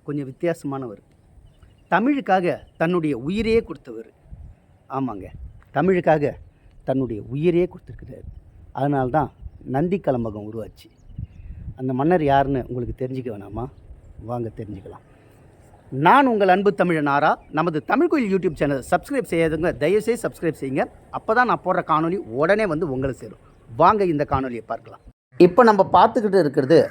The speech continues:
வரலாறு சிறப்புமிக்க ஒரு பகுதி. இந்த பகுதியில் வந்து பாண்டியர் மன்னர் வந்து போரிட வராப்புல, அதாவது சேரர் சோழர் துணையோடு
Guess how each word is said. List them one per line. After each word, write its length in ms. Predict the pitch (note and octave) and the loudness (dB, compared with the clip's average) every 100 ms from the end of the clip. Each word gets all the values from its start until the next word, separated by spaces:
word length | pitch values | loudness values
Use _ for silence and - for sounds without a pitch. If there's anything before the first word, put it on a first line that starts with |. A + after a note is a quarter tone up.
| A#2 | 4
வரலாறு 560 | C3 E3 G#3+ G3 A#2 | 6 8 8 8 4
சிறப்புமிக்க 840 | G2+ D#3+ F3+ F3 D3 D3 E3+ C#3 A2 | 0 4 4 4 0 4 8 8 6
ஒரு 200 | A#2+ A2+ | 0 2
பகுதி. 520 | A#2 A#2 G2 E3 - - - _ | 0 2 0 0 0 -10 -20 _
இந்த 260 | F#3 G3+ G#3 | 4 6 6
பகுதியில் 360 | G3 C4 C4+ | 4 4 2
வந்து 220 | A3 A3 A3+ - - | 4 6 4 2 0
பாண்டியர் 760 | D#3+ F#3+ C4 B3+ A#3+ G3 D#3 | 6 6 6 4 6 6 6
மன்னர் 440 | C#3 C#3 D3 C#3+ C3 | 4 4 6 4 2
வந்து 260 | C3+ E3 F3 C3 B2+ B2 A#2 | 2 4 6 8 8 6 4
போரிட 420 | E3+ A3 A3 D3+ | 6 8 8 6
வராப்புல, 500 | A#2+ A#2 G#2 G#2+ A#2 | 6 4 2 2 2
அதாவது 360 | - A#2+ D3+ D#3 | 4 4 4 2
சேரர் 460 | - D3+ F3 F#3 | 2 6 8 6
சோழர் 400 | F#3+ - B2+ A#2+ | 2 2 4 2
துணையோடு 640 | - A#2+ B2+ B2+ F#2 A#2+ - | 0 -2 2 2 4 2 0